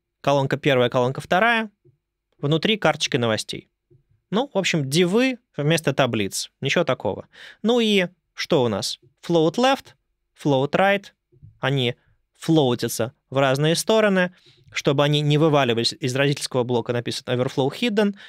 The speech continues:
Это такой так называемый клиринг флоутов. Ну и ширина конкретных колонок — это пятьдесят процентов минус десять пикселей. Да, я могу позволить себе использовать Calc в две тысячи двадцать первом году. Всё довольно-таки просто.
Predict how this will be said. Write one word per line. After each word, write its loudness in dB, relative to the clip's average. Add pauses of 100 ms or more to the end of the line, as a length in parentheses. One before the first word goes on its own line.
(180)
Это -6
такой 0
так -6
называемый 0
клиринг 0
флоутов. -2 (340)
Ну 2
и 4
ширина 2 (120)
конкретных 0 (220)
колонок — 2
это 0 (280)
пятьдесят 0
процентов 0
минус 2
десять -2
пикселей. -4 (280)
Да, 0
я 0
могу 0
позволить 0
себе -2
использовать -4
Calc -2
в -20
две -6
тысячи -6
двадцать -4
первом -4
году. -10 (460)
Всё 2
довольно-таки 0
просто. -8